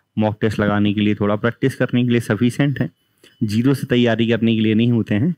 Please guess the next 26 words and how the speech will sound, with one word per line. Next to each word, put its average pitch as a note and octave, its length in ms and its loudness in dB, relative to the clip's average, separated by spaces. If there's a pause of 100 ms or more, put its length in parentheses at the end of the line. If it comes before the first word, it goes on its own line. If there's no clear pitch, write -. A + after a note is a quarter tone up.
(120)
ठीक A2+ 140 -4
है। G2 100 -2 (480)
तो G#2+ 180 -2 (220)
notification B2 720 2
के B2+ 140 0
बाद G#2+ 420 0
तैयारी A#2 480 0 (460)
करने A2+ 300 0
वाले, A2 220 2
वैसे A2 300 0
भी A#2 120 0
आपको G#2+ 260 -2
पता G#2 280 -2
है G#2 160 -4 (500)
कि B2+ 80 -2
कहाँ B2 240 0
selection A2 400 -2
ले G2+ 140 2
पा F2 180 -2
रहे F#2 140 0
होते F2 220 -4
हैं। F#2+ 100 -10 (100)
तो G#2+ 80 -4
जिनकी G2 260 0
तैयारी G#2+ 460 0
है, A#2 180 2